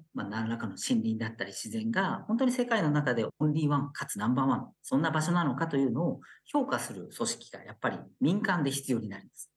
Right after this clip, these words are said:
そういうものを、例えばアイユーシーエヌは審査組織として知見を提供したり、世界遺産にふさわしいとか、いや、実は類似の似たようなものがあるので、そこと一緒に登録するのがいいんじゃないかっていう提案をしたり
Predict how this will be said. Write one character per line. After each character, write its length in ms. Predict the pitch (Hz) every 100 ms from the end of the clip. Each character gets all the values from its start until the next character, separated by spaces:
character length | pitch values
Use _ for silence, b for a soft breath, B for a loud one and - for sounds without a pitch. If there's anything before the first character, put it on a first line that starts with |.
| _ _ -
そ 160 | 262
う 20 |
い 40 | 254
う 20 |
も 140 | 233
の 180 | 226 262
を、 100 | -
例 200 | 147 147
え 20 |
ば 140 | - -
ア 80 | 120
イ 80 |
ユ 60 | 120
ー 20 |
シ 140 | 113 123
ー 20 |
エ 20 |
ヌ 80 | 110
は 280 | 151 165 B B
審 240 | - 147 127
査 320 | 131 117 - -
組 120 | 147
織 200 | 151 -
と 80 | -
し 100 | -
て 300 | - 202 - - _
知 120 | -
見 180 | 113 95
を 60 | 90
提 180 | 107 -
供 180 | 123 -
し 80 |
た 140 | - 170
り、 240 | 165 - - _ _ _ _ _
世 80 | 139
界 120 | 131
遺 20 | 123
産 140 | 101
に 60 | -
ふ 60 |
さ 160 | - 123
わ 100 | 120
し 100 | 143
い 60 | 117
と 100 | -
か、 280 | 120 117 B B -
い 20 |
や、 60 | 185
実 220 | 190 202
は 60 | 120
類 200 | 127 139
似 120 | 143
の 100 | 139
似 160 | 123 123
た 100 | 147
よ 80 |
う 20 | 120
な 80 |
も 140 | 101 104
の 100 | 110
が 120 | 101
あ 40 | 104
る 40 | - -
の 60 | 190
で、 140 | - b b _
そ 100 | -
こ 120 | -
と 120 | 151
一 60 | 151
緒 180 | - 160
に 220 | 156 151 - -
登 160 | 135 131
録 160 | 131
す 120 | -
る 60 | 147
の 60 | 104
が 60 |
い 40 | 113
い 20 |
ん 80 | 110
じ 80 |
ゃ 40 | 95
な 60 |
い 80 | 95
か 120 | -
っ 100 | -
て 100 | -
い 40 | 127
う 40 |
提 180 | - 110
案 120 | 101
を 60 | 107
し 80 | -
た 80 |
り 80 | -